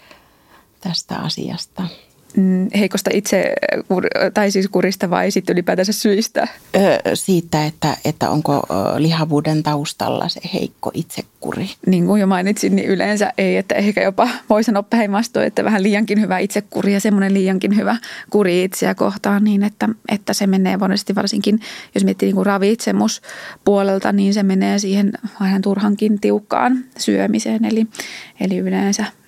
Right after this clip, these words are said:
Speaker 2: se, se ei todellakaan ole siellä se ongelma. Ne on niin kuin monisyiset. Niin kuin ylipaino ja lihavuus on todella monisyinen ja moniulotteinen niin kuin ongelma. Eikä voida ajatella, että siellä on vaan yhdestä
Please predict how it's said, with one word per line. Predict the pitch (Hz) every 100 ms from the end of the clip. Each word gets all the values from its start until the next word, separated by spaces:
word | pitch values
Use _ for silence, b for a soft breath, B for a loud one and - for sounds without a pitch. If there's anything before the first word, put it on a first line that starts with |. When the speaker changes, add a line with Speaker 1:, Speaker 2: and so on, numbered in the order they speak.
| -
Speaker 2:
se, | - 196 - _
se | -
ei | 190
todellakaan | 190 190 208 - 208
ole | 196 202
siellä | - 226 202 - 233
se | -
ongelma. | 226 214 214
Ne | 208
on | 208
niin |
kuin | 208
monisyiset. | 208 226 208 202 - - - B B B -
Niin | 196
kuin | 196
ylipaino | 202 202 190
ja | 185
lihavuus | 196 190 190
on | 190
todella | 185 185 185
monisyinen | 196 190 190 202 - - 123
ja | 120
moniulotteinen | 226 220 202 196 190 190 208 226 - 240 226
niin | 214
kuin | -
ongelma. | - 190 196 214 220 233 240 B B B B B
Eikä | - 170 170
voida | 180
ajatella, | - - -
että | 240 240
siellä | - 208
on | 208
vaan | - 202
yhdestä | 214 202 220 240